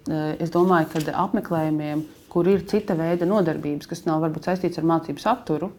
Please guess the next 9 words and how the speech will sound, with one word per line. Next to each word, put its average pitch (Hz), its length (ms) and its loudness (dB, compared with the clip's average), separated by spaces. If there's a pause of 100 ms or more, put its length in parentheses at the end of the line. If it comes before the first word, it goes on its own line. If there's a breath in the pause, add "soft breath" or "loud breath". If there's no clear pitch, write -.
(180)
ā, 147 180 -6
bet 143 140 -4
interešu 185 400 0
izglītību, 151 600 -4 (360 loud breath)
ā, 151 180 -2 (200)
kur 190 260 4
var 190 240 4
šo 156 240 -2
bērnu, 160 520 2